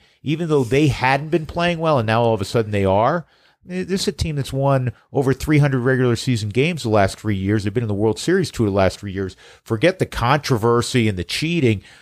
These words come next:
This, this is a really talented club. And then you were playing L A for three, and all of a sudden on the other side, in Arizona for four, and Arizona's playing really well. So you can't go in one of these tailspins. You gotta, you gotta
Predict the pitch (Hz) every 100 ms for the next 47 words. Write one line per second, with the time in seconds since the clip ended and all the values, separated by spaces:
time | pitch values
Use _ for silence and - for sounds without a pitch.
0 | _ - _ 104 135 220 220 135 208 180
1 | 131 131 123 - 131 120 107 - 196 208
2 | 127 131 151 165 139 - 139 131 120 131
3 | 127 127 143 175 147 - 110 110 117 _
4 | _ - 139 156 151 139 - 165 147 135
5 | 123 123 135 214 220 - 120 104 110 117
6 | 110 _ _ _ _ _ _ _ - 156
7 | 180 160 143 117 147 202 214 - 123 -
8 | 127 123 123 117 98 160 233 - - 120
9 | 104 98 98 98 95 90 87 65 - _
10 | _ _ - 139 123 123 185 220 - 226
11 | 151 160 151 131 127 113 95 - 143 165
12 | - 101 123 185 135 123 135 170 131 104